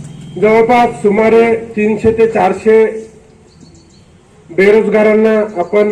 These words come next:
आपल्या विविध संस्थांच्या माध्यमातून जो रोजगार दिला, तो आमच्यासारख्या युवांना अभिमानाची गोष्ट आहे. मी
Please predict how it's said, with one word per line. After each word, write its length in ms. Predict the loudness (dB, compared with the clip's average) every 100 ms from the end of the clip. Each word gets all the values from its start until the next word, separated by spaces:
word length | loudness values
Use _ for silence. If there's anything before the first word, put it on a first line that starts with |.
| -4
आपल्या 340 | -8 -2 -2 0
विविध 340 | 0 0 0 0
संस्थांच्या 520 | -2 0 -2 0 0
माध्यमातून 640 | 0 2 2 2 2 2 0 -2
जो 120 | 0 2
रोजगार 380 | 0 0 -2
दिला, 300 | 0 0 0 -4 -14 -20 -20 _ 0
तो 40 |
आमच्यासारख्या 640 | 0 0 -2 -2 -4 -2 0
युवांना 360 | 0 2 0 0
अभिमानाची 580 | 2 2 2 0 -2 -2
गोष्ट 280 | -2 -2
आहे. 300 | 0 0 0 -4 -10 -20 -20 -20 -20 _ _ -6
मी 280 | 0 2